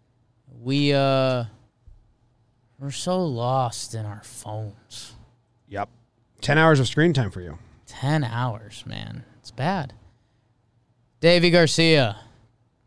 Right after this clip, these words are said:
Speaker 1: Big prospect. Strikeout numbers. Young. Youngest guy in triple A. Blah, blah, blah.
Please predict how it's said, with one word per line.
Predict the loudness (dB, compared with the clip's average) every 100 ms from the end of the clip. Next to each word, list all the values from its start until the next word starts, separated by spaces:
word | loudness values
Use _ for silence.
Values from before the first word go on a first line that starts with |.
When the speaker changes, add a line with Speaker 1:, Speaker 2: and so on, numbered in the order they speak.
| _ _ _ _ _ _ -2
Speaker 1:
Big | -2
prospect. | 4 4 2 -2 -16 -16
Strikeout | -12 -2 -2 0 -4 -8
numbers. | -14 -16 -10 -2
Young. | 0 0 -4 -12
Youngest | -8 -6 -6 -4
guy | -4
in | -4
triple | -6 -10 -10
A. | -12
Blah, | -10 -8
blah, | -8 -8
blah. | -10 -14